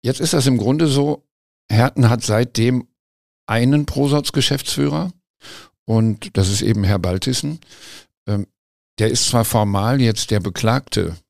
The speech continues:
in diesem Verfahren, aus, was am Landgericht Bochum gelaufen ist.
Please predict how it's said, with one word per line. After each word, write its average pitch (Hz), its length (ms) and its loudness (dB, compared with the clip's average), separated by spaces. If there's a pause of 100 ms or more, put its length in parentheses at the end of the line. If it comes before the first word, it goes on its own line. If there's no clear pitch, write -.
(120)
in 95 140 -4
diesem 90 320 -4
Verfahren, 87 540 -6
aus, 80 220 -4 (100)
was 85 440 -8
am 98 100 -4
Landgericht 95 500 -4
Bochum 101 320 -2
gelaufen 98 380 -2
ist. 107 200 -4